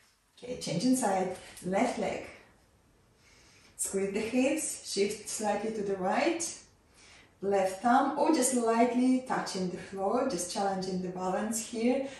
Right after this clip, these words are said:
challenging the core, core muscles engaged. Okay, stretch, stretch, stretch. Exhale, bring it down.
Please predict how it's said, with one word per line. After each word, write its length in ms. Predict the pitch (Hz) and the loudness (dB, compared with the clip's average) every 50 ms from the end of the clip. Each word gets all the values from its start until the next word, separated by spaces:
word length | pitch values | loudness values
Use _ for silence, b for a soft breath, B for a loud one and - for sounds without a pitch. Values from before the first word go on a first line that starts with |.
| B B | B B
challenging 560 | B 190 185 196 208 214 233 226 247 254 254 | B 2 2 2 2 2 2 2 4 4 4
the 140 | - 311 320 | 4 2 0
core, 600 | 302 - - 220 180 165 160 160 175 170 - - - - - | -2 -2 0 0 2 2 2 0 0 -2 -6 -10 -16 -12 -6
core 200 | - 196 190 190 | -2 0 2 4
muscles 400 | 202 208 233 226 247 247 240 - | 4 4 2 2 2 2 2 2
engaged. 520 | 262 262 247 208 165 - - - - - - - - _ _ B B B B B B B B | 2 2 2 2 0 0 -2 -4 -8 -10 -14 -16 -20 _ _ B B B B B B B B
Okay, 160 | - - - | -18 -14 -12
stretch, 640 | - - - - - - 92 - - - - - - | -12 -12 -10 -10 -12 -10 -8 -6 -4 -2 -2 -2 -2
stretch, 320 | - - - - - - - - - | -4 -4 -4 -6 -8 -10 -10 -10 -6
stretch. 800 | - 349 339 349 349 349 349 349 349 349 - - - - - - - - _ _ B B B B B B B B B B B B B B B B B B B B _ _ _ - | -2 0 2 4 4 4 4 4 2 0 -4 -6 -8 -8 -10 -14 -18 -20 _ _ B B B B B B B B B B B B B B B B B B B B _ _ _ -4
Exhale, 880 | - 320 330 320 330 330 330 - - 269 254 240 240 240 240 240 247 247 - | 0 2 6 6 6 6 6 4 0 0 2 2 4 4 4 4 4 4 4
bring 260 | 214 208 202 202 196 | 2 2 2 2 0
it 100 | 190 185 | 0 -2
down. 460 | 190 185 185 185 185 180 180 175 175 | -2 -2 -2 -2 -2 -2 -2 -2 -4